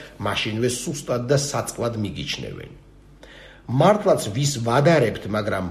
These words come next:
მოგისმენიათ კი ოდესმე S S R K-ს ბოლო ჟამის რომელიმე ცეკას მდივნის სინანული, ვთქვათ, ცხრა აპრილის ტრაგედიის გამო?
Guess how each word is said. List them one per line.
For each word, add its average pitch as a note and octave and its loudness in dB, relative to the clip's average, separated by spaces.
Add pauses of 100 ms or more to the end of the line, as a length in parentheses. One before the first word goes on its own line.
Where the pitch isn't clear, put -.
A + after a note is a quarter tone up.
მოგისმენიათ F3 2
კი D#3 -8
ოდესმე B2+ -2 (260)
S - -10
S - -4
R A#2+ 0
K-ს A#2 0
ბოლო A2+ 2
ჟამის A2 0
რომელიმე G#2+ -2
ცეკას C3 -4
მდივნის A2+ -4
სინანული, B2 -2
ვთქვათ, B2+ -2 (300)
ცხრა A#2 -2
აპრილის F#2+ -6 (260)
ტრაგედიის G2 -2
გამო? D2 -4